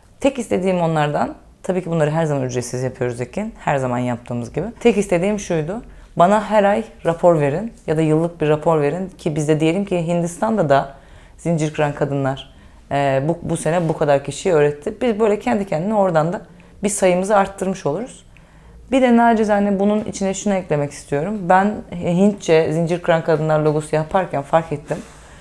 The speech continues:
Dedim ki biz bu logoyu neden burada Kürtçe yapmadık?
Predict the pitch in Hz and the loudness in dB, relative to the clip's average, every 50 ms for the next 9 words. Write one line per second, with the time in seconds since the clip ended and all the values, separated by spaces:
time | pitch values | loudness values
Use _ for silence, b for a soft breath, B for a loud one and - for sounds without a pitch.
0 | B B - - 156 208 254 247 - 160 131 135 180 220 220 202 185 196 208 190 | B B -2 0 0 2 0 0 -2 -6 -6 -4 -4 -4 -4 -4 -2 -2 0 0
1 | 196 196 175 175 143 147 196 120 120 - 160 151 165 170 165 196 202 208 220 226 | 0 2 2 0 0 0 -2 -4 -8 -6 -4 -2 -2 0 0 0 0 0 0 -2
2 | 202 175 160 151 135 139 160 - - 165 - - - 156 151 151 - - - - | -2 -2 -2 -2 -2 -2 -6 -6 -8 -10 -8 -4 -4 -2 -2 -4 -4 -8 -10 -10
3 | - - - - - | -12 -16 -18 -20 -20